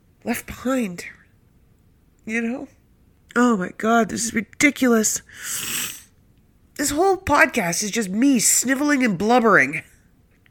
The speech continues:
Good grief, I am so sorry, Joe. <laughs> I have to listen to,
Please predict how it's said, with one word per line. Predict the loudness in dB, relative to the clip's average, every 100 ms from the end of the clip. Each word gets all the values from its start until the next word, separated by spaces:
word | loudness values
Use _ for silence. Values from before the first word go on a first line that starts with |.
| _
Good | -8 -8
grief, | -4 0
I | 4 4
am | 4
so | 0 0
sorry, | 2 2 2
Joe. | 0 -2 -2 -6 -2
<laughs> | 0
I | 6 6 6 4 0 2 0 0 0
have |
to | 0 2
listen | 2 2 -2 0
to, | 2